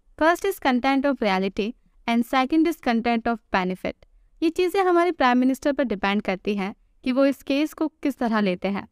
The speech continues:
content of benefit और content of reality। अगर वो रियलिटी के बेस पर काम करते हैं, so he is right and he is doing his duty।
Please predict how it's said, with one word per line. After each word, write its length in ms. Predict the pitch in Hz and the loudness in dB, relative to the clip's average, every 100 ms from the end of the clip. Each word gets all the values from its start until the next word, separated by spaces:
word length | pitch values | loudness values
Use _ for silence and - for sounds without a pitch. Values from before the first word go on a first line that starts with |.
| _ - | _ -4
content 420 | 233 226 240 240 | -2 0 0 0
of 120 | 233 | -2
benefit 480 | 214 202 214 240 240 - - | 0 0 0 0 -4 -4 -2
और 180 | 196 190 | 0 0
content 440 | 214 214 208 208 | 0 0 0 0
of 120 | 208 | -2
reality। 480 | 208 185 180 - 202 - _ _ - | -2 -2 -4 -6 -12 -14 _ _ -4
अगर 220 | 214 330 | 0 2
वो 100 | 381 | 2
रियलिटी 460 | 392 285 262 269 359 | 2 2 2 0 0
के 120 | 370 | 0
बेस 220 | 311 302 | 0 -2
पर 160 | - 330 | 0 -2
काम 280 | - 226 214 | 0 0 0
करते 300 | 196 185 202 | -2 -2 -2
हैं, 200 | 202 - _ | -2 -6 _
so 80 | 269 | -2
he 220 | 240 254 | 0 0
is 60 | 214 | 0
right 340 | 190 185 190 - | -2 -2 -4 -4
and 240 | 202 208 208 | -2 -2 -2
he 180 | 277 277 | -4 -2
is 100 | - | -2
doing 220 | 233 226 | 0 0
his 220 | 214 - | -4 -4
duty। 280 | 180 175 - | -6 -6 -12